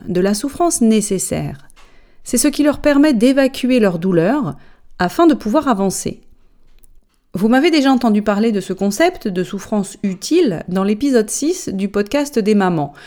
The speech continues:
J'y parle de comment gérer ses émotions négatives et comment faire la différence entre la souffrance utile et la souffrance inutile. Je vous laisse aller le réécouter.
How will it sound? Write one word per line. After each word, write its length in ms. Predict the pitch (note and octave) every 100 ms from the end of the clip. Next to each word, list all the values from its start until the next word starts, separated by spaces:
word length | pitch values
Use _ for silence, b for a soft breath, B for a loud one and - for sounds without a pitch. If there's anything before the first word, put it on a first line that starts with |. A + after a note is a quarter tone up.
| B B B -
J'y 400 | E3 F#3+ F#3 F3+
parle 400 | - B3+ C#4+ G#3
de 100 | G3
comment 420 | G3 A#3+ A#3+ B3+
gérer 300 | G3 G3 G#3
ses 240 | G#3 F3
émotions 500 | E3+ F3 E3+ G3 F3+
négatives 640 | E3+ E3 D#3+ D#3+ D#4+ E4 B3
et 140 | A3 G#3
comment 260 | B3 B3+
faire 220 | A#3+ B3+ A3
la 100 | F3
différence 600 | F3 A3+ A#3 F4 F#4+ A3+
entre 220 | G#3 G#3
la 120 | F3
souffrance 420 | - G3+ F3+ D#3+ -
utile 480 | G3 - D4+ E4+ -
et 100 | G#3
la 120 | F#3+
souffrance 600 | F3 G3+ - B3+ D4 - - _ -
inutile. 720 | A#3+ G#3 F3 - D#3 - - -
Je 120 | -
vous 60 | F3
laisse 220 | A3 C4
aller 320 | G#3+ G#3+ D4 B B B -
le 140 | G#3
réécouter. 600 | G3+ G3+ G3 F3 - C#3+